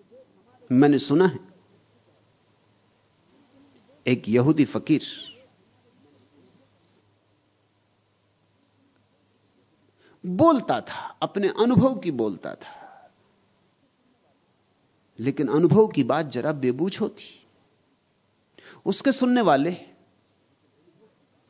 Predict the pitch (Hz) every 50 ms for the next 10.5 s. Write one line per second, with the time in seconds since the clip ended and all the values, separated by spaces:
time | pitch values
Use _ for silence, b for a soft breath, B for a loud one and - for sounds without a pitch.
0 | _ _ - 117 127 147 123 131 135 135 - 196 185 - - 143 - - - -
1 | - 139 127 120 113 113 131 139 147 135 123 117 107 - - _ _ _ _ _
2 | _ _ _ _ _ _ _ _ _ _ _ _ _ - 220 254 254 - 254 233
3 | 220 - - 254 214 226 214 170 139 - 113 127 - 185 185 143 135 131 131 -
4 | - 190 165 117 104 95 87 - - - - _ _ _ _ _ _ _ _ _
5 | _ _ _ _ _ _ _ _ _ _ _ _ 285 277 302 320 285 _ _ _
6 | _ _ _ _ _ _ _ _ _ _ - 143 156 214 214 185 226 277 254 190
7 | 170 135 120 - - - 110 107 - - - b b b b b _ - 143 -
8 | - 254 269 - - 165 131 120 - - 127 120 113 - - - _ _ _ _
9 | _ _ _ _ _ _ _ _ _ _ _ _ _ _ _ _ _ _ _ _
10 | _ _ _ _ _ - 262 285 - -